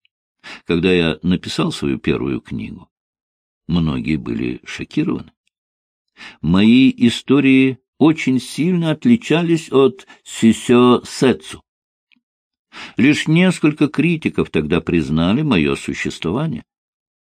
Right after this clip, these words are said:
Большинство же из них и до сих пор меня терпеть не могут. Но многим читателям мои книги понравились, и это хорошо. Если ты нашел своего читателя, ты выживаешь. Таков принцип.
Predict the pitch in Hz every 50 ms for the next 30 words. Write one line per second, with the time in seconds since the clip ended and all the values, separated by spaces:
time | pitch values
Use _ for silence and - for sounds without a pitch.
0 | _ _ _ _ _ _ _ _ _ 76 71 73 92 90 - - 107 104 - -
1 | - 135 160 175 143 127 117 104 95 - 107 123 151 165 151 - - 101 90 85
2 | 80 78 - 73 120 165 170 - - 156 - - 165 147 117 98 92 85 80 76
3 | 73 - - 71 - - 71 58 - 64 58 - 78 - - _ _ _ _ _
4 | _ _ _ _ _ _ _ _ _ _ _ _ _ _ - _ _ - 78 95
5 | 127 165 180 180 170 160 165 175 175 156 160 160 156 - - 156 151 - 170 175
6 | 185 185 - 95 80 76 71 73 78 85 90 92 92 92 80 - - 85 87 87
7 | 82 73 80 80 95 87 85 87 98 113 143 160 160 156 160 151 - - - _
8 | - - - - - - - - - 69 69 - - - - 143 175 - _ _
9 | _ _ _ _ _ _ _ _ _ _ _ _ _ _ 185 185 175 - 156 143
10 | - - 127 104 80 73 87 113 117 - - - 92 78 - - - 71 73 73
11 | 65 65 - - - - - - 73 - - - - - - _ _ _ _ _
12 | - - - 62 73 71 - 82 82 87 117 165 180 - - - - - _ _
13 | _ _ _ _ - - - - 82 80 - _ - - 139 170 180 - - -
14 | _